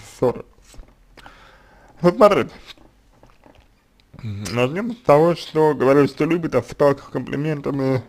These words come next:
заботился, помогал и тому подобное. Не совсем замужняя жизнь. Это скорее страсть.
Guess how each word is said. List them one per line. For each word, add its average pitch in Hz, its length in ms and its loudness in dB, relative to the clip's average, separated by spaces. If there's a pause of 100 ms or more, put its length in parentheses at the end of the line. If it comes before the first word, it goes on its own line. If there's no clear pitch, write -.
(120)
заботился, 131 1200 -2 (600)
помогал 131 460 0
и - 60 -6
тому 127 220 -10
подобное. 165 480 0
Не 139 300 -4
совсем 139 640 -6
замужняя 117 680 -6
жизнь. 120 460 -10 (880)
Это 160 160 0
скорее 135 360 2
страсть. - 500 -10